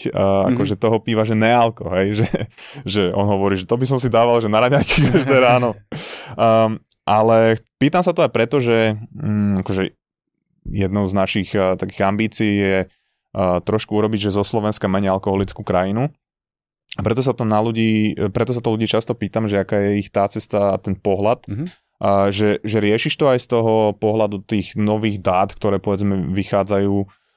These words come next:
Speaker 1: okolo alkoholu, alebo aj z nejakého pohľadu dlhovekosti, alebo to je skôr vedľajšie pre teba?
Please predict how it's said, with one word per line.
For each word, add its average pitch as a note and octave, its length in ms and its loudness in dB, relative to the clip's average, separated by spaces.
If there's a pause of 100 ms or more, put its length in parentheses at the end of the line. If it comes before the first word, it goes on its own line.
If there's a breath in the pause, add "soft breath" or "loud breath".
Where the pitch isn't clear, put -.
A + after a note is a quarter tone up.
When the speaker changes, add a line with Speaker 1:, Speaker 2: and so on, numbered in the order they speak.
Speaker 1:
okolo G2+ 340 0
alkoholu, G2+ 540 0 (180)
alebo F#2 500 0
aj F#2+ 240 2
z F#2+ 100 -6
nejakého F#2+ 520 -2
pohľadu F#2+ 600 -2
dlhovekosti, A#2+ 600 -2
alebo G#2 400 0
to - 160 -4
je F#2 80 2
skôr F#2 240 -4
vedľajšie F2+ 340 -2
pre F2 140 -4
teba? F2 320 -4